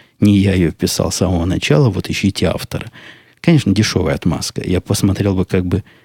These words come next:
в реальной жизни, если бы они не нашли автора, чего бы они делали, и на кого бы катили бочку.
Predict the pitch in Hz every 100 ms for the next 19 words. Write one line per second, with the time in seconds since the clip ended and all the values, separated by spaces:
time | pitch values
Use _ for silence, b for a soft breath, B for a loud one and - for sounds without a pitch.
0 | b - 92 95 92 87 85 95 135 123
1 | 87 - 90 92 95 95 101 95 - 95
2 | 98 - 101 - - 92 82 - 98 101
3 | 101 80 80 - b b b 92 90 -
4 | 98 92 90 - b b b b - 95
5 | 98 107 87 -